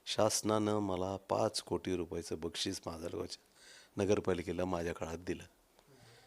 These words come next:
कमीत कमी शहरामध्ये मी दोन हजार ट्रक, ट्रक, टन नाही, दोन हजार ट्रक कचरा शहराच्या बाहेर फेकला,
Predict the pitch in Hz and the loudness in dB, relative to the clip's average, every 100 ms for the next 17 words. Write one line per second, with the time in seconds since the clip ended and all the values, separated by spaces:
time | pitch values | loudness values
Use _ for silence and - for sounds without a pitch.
0 | - - _ - 107 117 123 - 110 110 | -20 -20 _ -2 2 6 4 4 2 4
1 | 98 101 104 98 98 101 101 87 104 120 | 4 6 6 4 2 2 0 2 6 6
2 | 107 80 92 110 98 - _ _ _ _ | 6 2 4 4 4 -4 _ _ _ _
3 | 156 160 - - - - - 156 156 - | 12 12 10 -16 -20 -10 12 12 12 2
4 | - - 160 170 139 95 135 117 107 127 | 2 10 10 10 8 8 8 8 8 8
5 | 107 143 147 - - - - - 123 123 | 8 8 8 8 -18 -20 -14 2 4 8
6 | 123 120 - - - - 120 113 113 113 | 6 4 -8 -20 -20 6 10 12 12 10
7 | 98 101 110 - 87 90 | 10 8 6 4 -6 -6